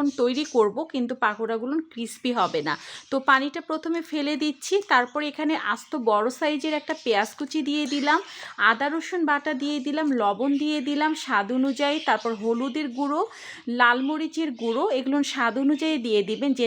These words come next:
যেমন মরিচ খেতে পছন্দ করে। আমি একটু ঝাল ঝাল করব, এখানে কাঁচামরিচ কুচিও আমি দিয়ে দিচ্ছি। তারপর দিয়ে দিচ্ছি হচ্ছে একে একে সব মশলাগুলো দিয়ে দিতে হবে। আর এখানে চালের গুঁড়ো দিয়ে দিলাম, আহ, প্রায় হাফ কাপের একটু কম, ওয়ান থার্ড কাপের মতন দিয়ে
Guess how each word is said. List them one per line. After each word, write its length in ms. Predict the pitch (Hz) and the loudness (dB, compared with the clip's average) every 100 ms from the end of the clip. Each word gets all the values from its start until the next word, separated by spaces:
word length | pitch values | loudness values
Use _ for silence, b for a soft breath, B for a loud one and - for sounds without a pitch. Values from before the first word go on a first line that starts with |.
| 226 | 2
যেমন 200 | 233 254 247 | 0 2 0
মরিচ 240 | 220 214 233 - | 0 -4 -6 -6
খেতে 200 | 277 294 254 | -4 -2 2
পছন্দ 340 | 208 - 247 240 240 | 2 0 0 0 2
করে। 160 | 220 311 359 | 2 4 4
আমি 100 | 262 | 2
একটু 120 | 254 269 254 | 2 -4 0
ঝাল 180 | 226 214 | 0 0
ঝাল 140 | 262 247 240 | 0 0 4
করব, 220 | 226 220 269 466 B B - | 6 6 4 0 B B -6
এখানে 240 | 262 302 320 320 | 0 2 2 4
কাঁচামরিচ 500 | 233 226 269 294 302 - | 2 2 0 2 0 -2
কুচিও 300 | 294 - 320 320 | -4 0 4 6
আমি 120 | 320 277 | 6 4
দিয়ে 140 | 294 294 | 2 0
দিচ্ছি। 320 | 285 269 - 392 539 B B - | -2 -4 -2 -2 -2 B B 4
তারপর 380 | 269 262 247 381 427 - | 4 4 0 -2 -2 -6
দিয়ে 160 | 254 262 | -4 -4
দিচ্ছি 300 | 262 262 - 320 277 | -6 -8 -6 -4 -2
হচ্ছে 240 | 254 - - 214 | -2 -2 -2 -2
একে 160 | 233 311 | 0 -4
একে 120 | 320 330 | -2 -4
সব 120 | 339 262 | -2 0
মশলাগুলো 440 | 233 233 262 254 277 233 | 0 0 -4 0 2 2
দিয়ে 140 | 208 214 | 0 -2
দিতে 200 | 220 226 233 | -2 0 2
হবে। 180 | 202 320 | 2 4
আর 80 | 240 233 | 2 2
এখানে 180 | 269 269 - | -4 -2 2
চালের 300 | 240 247 277 | 2 0 -6
গুঁড়ো 180 | 302 311 277 | -6 -6 -4
দিয়ে 140 | 294 294 | -4 -4
দিলাম, 260 | 285 269 320 494 | -2 2 2 0
আহ, 520 | - - - 240 233 - | -16 -16 -2 2 2 2
প্রায় 220 | 254 269 262 | 2 2 0
হাফ 180 | 262 262 | -4 -2
কাপের 240 | 330 330 349 330 | -6 -4 -6 -6
একটু 140 | - 311 | -8 -2
কম, 140 | 240 240 220 | 0 2 2
ওয়ান 160 | 226 240 240 | 2 2 0
থার্ড 220 | 254 254 | -4 -2
কাপের 260 | 311 311 320 302 | -4 -2 0 2
মতন 200 | 311 302 247 | 2 2 4
দিয়ে 140 | 220 | 2